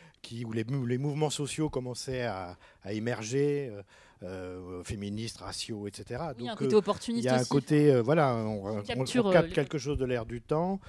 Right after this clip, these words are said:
Speaker 1: et en plus, on a deux scénaristes qui étaient conscients de, enfin, très conscients de, de tout ça, euh, et même un peu idéologiques. Donc, on peut me-, leur mettre ça sur le dos.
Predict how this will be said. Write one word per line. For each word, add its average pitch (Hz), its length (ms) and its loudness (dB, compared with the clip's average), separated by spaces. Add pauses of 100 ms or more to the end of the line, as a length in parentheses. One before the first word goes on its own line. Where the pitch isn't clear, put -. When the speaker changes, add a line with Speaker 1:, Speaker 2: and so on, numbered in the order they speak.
(260)
Speaker 1:
et 151 220 8
en 135 80 6
plus, 165 320 4
on 135 120 0
a 160 280 6
deux 165 400 8
scénaristes 147 680 0
qui 123 220 -10
étaient 170 320 0 (400)
conscients 175 600 0
de, 131 260 2
enfin, 113 320 -4 (100)
très 123 160 -6
conscients 151 520 -2
de, 120 160 -4
de 110 160 -6
tout 135 160 -10
ça, 190 340 2 (360)
euh, 120 360 0 (220)
et 123 60 -6
même 117 180 -4
un 104 80 -4
peu 135 160 4
idéologiques. 147 500 0 (220)
Donc, 117 180 -6
on 113 60 0
peut 139 160 4
me-, 143 200 4
leur 135 160 2
mettre 147 200 -2
ça 151 80 2
sur - 160 -4
le 175 100 4
dos. 247 160 4